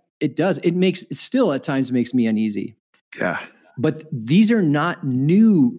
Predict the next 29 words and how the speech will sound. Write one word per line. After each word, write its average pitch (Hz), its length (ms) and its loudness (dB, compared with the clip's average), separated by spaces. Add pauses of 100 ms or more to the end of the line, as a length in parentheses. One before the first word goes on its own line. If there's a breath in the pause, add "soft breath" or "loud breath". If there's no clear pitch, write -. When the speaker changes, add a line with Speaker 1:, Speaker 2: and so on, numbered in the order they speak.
(160)
Speaker 1:
things. 120 360 0
And 135 80 2
I 135 80 0
think, 170 400 -2 (500 loud breath)
um, 120 600 0 (340)
one 160 240 2
of 147 80 0
the 135 80 -2
things 151 280 0
we've 131 160 2
talked 139 200 -4
about 135 100 0
on 131 60 2
the 120 80 0
podcast 127 440 -4
before 156 380 0
is 120 160 0
what's 131 160 -2
happening 165 480 -2
in 135 80 4
a 127 60 4
lot 131 400 0
of 147 140 -2
this 120 140 0
shift - 680 -2
is 123 280 4
there's 139 180 2
an 131 240 0
unearthing 151 920 0